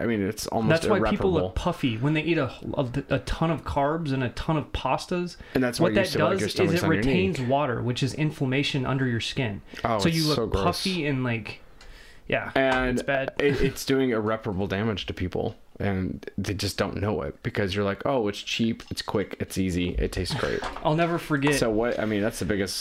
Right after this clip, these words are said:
Speaker 1: scheme. That's a bigger scheme than
Speaker 2: Yeah.
Speaker 1: religion. No offense.
Speaker 2: I'll never forget
Speaker 1: <laughs>
Speaker 2: my, uh, my, my dad and I used to just crack up about this story, but I mean, it's kind of sad because it kind of led to my grandfather slowly passing.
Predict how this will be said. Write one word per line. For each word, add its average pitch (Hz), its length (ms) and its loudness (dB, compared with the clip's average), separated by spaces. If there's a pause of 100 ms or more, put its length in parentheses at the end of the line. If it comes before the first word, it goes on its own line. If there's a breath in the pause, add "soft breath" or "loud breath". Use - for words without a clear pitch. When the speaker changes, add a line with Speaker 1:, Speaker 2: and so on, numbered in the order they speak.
(120)
Speaker 1:
scheme. 107 320 0
That's 135 220 0
a - 20 -16
bigger 107 240 0
scheme 104 300 0
than 98 260 0
Speaker 2:
Yeah. 87 80 2
Speaker 1:
religion. 98 540 0
No 98 160 0
offense. 95 420 -4 (340 loud breath)
Speaker 2:
I'll 165 80 4
never 165 240 2
forget 151 420 0 (260)
Speaker 1:
<laughs> 208 100 2
Speaker 2:
my, 147 160 4
uh, 131 300 2 (760 loud breath)
my, 156 180 0 (320)
my 151 160 2
dad 135 240 2
and 131 120 0
I 120 200 0 (160)
used 131 260 -2
to 127 60 -4
just 117 380 -4 (160)
crack 127 280 0
up 123 120 0
about 113 260 -2
this 110 140 -2
story, 113 520 0
but 120 400 -2
I 131 120 0
mean, 127 140 2
it's 120 120 -2
kind 147 240 0
of 117 200 -2 (440 soft breath)
sad 160 300 2
because 123 300 -2
it 117 280 -4
kind 127 240 -2
of 104 140 -4
led 110 220 -2
to 120 100 -6
my 110 120 0
grandfather 110 720 -2
slowly 110 340 -2
passing. 123 560 -4